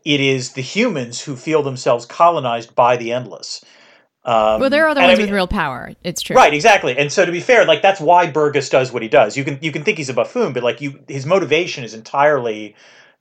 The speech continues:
Speaker 1: this feeling that he's a pawn in front of all of these gods. And it, it explains entirely why he doesn't release Dream. It's in some ways like capturing a viceroy or something. So,
Speaker 2: Yeah.
Speaker 1: yeah, I think in that sense, you could perhaps argue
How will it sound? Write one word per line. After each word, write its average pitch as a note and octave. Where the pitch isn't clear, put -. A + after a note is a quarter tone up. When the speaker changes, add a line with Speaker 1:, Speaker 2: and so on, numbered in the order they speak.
Speaker 1:
this C3+
feeling C#3
that A#2+
he's A#2+
a G#2
pawn A#2
in A#2+
front B2
of A2
all A2
of G#2
these G#2
gods. A#2+
And A#2+
it, A#2
it C#3+
explains C3+
entirely D3
why B2
he B2+
doesn't A2+
release G#2
Dream. C3+
It's B2
in B2+
some C#3+
ways C3
like B2
capturing B2+
a G#2+
viceroy A2
or -
something. -
So, -
Speaker 2:
Yeah. A3+
Speaker 1:
yeah, B2
I A#2+
think D3+
in C3+
that C3+
sense, A2
you B2+
could C#3
perhaps D#3+
argue A2